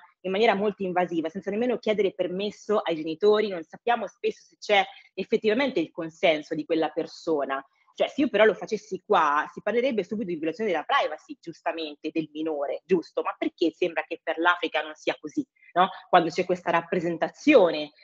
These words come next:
dell'Africa e di africani, d'accordo? Quindi dobbiamo sicuramente cambiare anche qua narrazione. E quindi qua si collega che cosa? Andiamo verso la conclusione. Quello che è un,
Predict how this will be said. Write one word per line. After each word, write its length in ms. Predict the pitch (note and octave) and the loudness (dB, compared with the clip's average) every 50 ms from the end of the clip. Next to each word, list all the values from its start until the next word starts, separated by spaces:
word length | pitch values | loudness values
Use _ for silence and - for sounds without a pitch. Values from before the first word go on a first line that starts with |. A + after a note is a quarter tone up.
| _ _ _ | _ _ _
dell'Africa 840 | D3+ D#3+ F3 E3+ E3 F#3 F3 E3 D#3+ - - E3 - F3 E3 E3+ | -4 -2 0 2 4 4 4 4 2 -2 -8 -6 -2 -2 -2 0
e 120 | - F#3+ F3+ | 0 -2 -2
di 160 | D3+ E3+ F3+ | 0 0 0
africani, 760 | E3 D#3 - D#3+ D#3 - - E3+ D3 C#3 C#3+ D3 D3 C3+ C3 | 0 -2 -4 -12 -10 -4 -2 -2 -2 -2 -6 -8 -10 -12 -12
d'accordo? 420 | D#3 D#3 - - F#3 E3 - E3 | -14 -8 -4 -2 -2 -2 -4 -6
Quindi 300 | D#3 A3 E3+ D#3+ D#3 - - - - | -6 -4 -4 -4 -4 -6 -8 -12 -10
dobbiamo 420 | G3 F3+ C#4 G#3 G3+ F3 F3 G#3 | -6 -4 0 2 2 2 2 0
sicuramente 480 | G3+ - F3 A3 A3+ F#3+ D#3+ D#3 - F#3 | -6 -6 -4 -4 -2 -4 -4 -6 -8 -6
cambiare 300 | - A3 F#3 D3+ D3 D3+ | -6 -4 -2 -2 -2 -2
anche 220 | D3 - - - | -4 -8 -10 -4
qua 200 | - E3+ D3 C#3+ - - _ _ _ _ | 0 2 2 2 0 -4 _ _ _ _
narrazione. 880 | - F#3 F3+ F3 E3 E3 D#3 D#3 - - - C4 G#3+ E3+ D3+ D3+ C#3+ D3 _ _ _ _ _ _ _ _ - | -2 0 2 2 2 2 0 -2 -4 0 4 4 4 4 2 -2 -10 -14 _ _ _ _ _ _ _ _ -6
E 60 | - F4+ | -6 -2
quindi 300 | - C4+ B3 A3+ C4 - | -2 -2 -2 -2 -2 -4
qua 120 | - G#3 | -4 -4
si 160 | G#3+ - G#3 | -4 -6 -6
collega 440 | - - C4 A3+ F#3+ F#3+ F#3 F#3+ F#3 | -2 0 2 2 2 2 2 0 -2
che 140 | F#3 - - | -4 -6 -6
cosa? 440 | - F#3 E3 D3+ D3+ D3 C#3 C#3+ C#3 | -4 -4 -2 -2 -4 -4 -4 -4 -4
Andiamo 300 | C3+ D#3+ E3 D#3 D#3+ D#3+ | -4 -4 -6 -6 -6 -6
verso 220 | E3 D#3+ - E3 | -6 -6 -8 -8
la 60 | D#3+ | -6
conclusione. 520 | E3 D#3+ D#3+ E3+ E3+ D#3 D3+ D3+ C#3 - _ | -6 -6 -4 -4 -2 -2 -2 -2 -4 -4 _
Quello 220 | - A#3+ A#3+ A#3 A3+ | 6 6 6 6 6
che 140 | A#3 C4 B3+ | 6 6 6
è 40 | |
un, 200 | C#4 C#4 A#3 G3+ | 6 4 0 -2